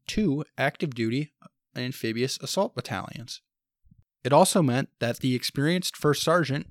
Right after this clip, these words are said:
had to retrain himself a little bit, as he had to learn how to carry out missions on board amphibious assault vehicles. There's a lot more logistical planning behind this, as these vehicles can only carry twenty-one combat-ready Marines,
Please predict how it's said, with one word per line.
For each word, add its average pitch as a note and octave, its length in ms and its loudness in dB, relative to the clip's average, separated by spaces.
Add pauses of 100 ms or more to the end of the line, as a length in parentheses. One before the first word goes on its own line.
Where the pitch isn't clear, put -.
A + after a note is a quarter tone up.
(120)
had B2+ 300 -4
to C#3+ 160 -4
retrain C3+ 440 -2
himself G2 440 -4
a G2 60 -10
little G2+ 240 -8
bit, F2 240 -8 (520)
as A#2 220 -4
he D#3 80 2
had F#3+ 120 2
to F3 60 0
learn D3+ 260 -2
how C#3+ 180 -2
to D3 80 -2
carry C#3+ 360 -2
out D#3+ 180 -2
missions B2 560 -4 (100)
on B2+ 240 -2
board B2 480 0 (260)
amphibious B2+ 560 -2
assault F#3 400 -2
vehicles. - 600 -8 (120)
There's C3+ 220 4
a C3+ 40 2
lot C#3 240 2
more D#3+ 220 0
logistical B2+ 640 -4
planning D#3+ 460 0
behind D3 400 -2
this, A#2 400 -4
as C3+ 380 0
these C#3+ 220 -4
vehicles C3+ 500 0
can B2+ 120 -6
only C3+ 200 -2
carry D3+ 420 0
twenty-one C3+ 640 -2
combat-ready A#2+ 720 -4
Marines, B2+ 600 -6